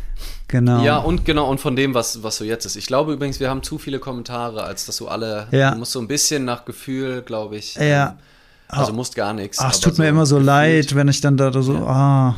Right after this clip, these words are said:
Speaker 1: es wird wahnsinnig viel geschrieben heute Abend,
Speaker 2: Ja.
Speaker 1: ja.
Speaker 2: Ja, ja.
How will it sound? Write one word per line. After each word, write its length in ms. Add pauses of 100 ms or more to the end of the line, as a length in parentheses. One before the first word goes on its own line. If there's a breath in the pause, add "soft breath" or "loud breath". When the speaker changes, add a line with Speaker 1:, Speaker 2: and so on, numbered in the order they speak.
(100)
Speaker 1:
es 320
wird 140 (200)
wahnsinnig 500
viel 120
geschrieben 460
heute 200
Abend, 320
Speaker 2:
Ja. 80
Speaker 1:
ja. 240 (360 loud breath)
Speaker 2:
Ja, 220
ja. 300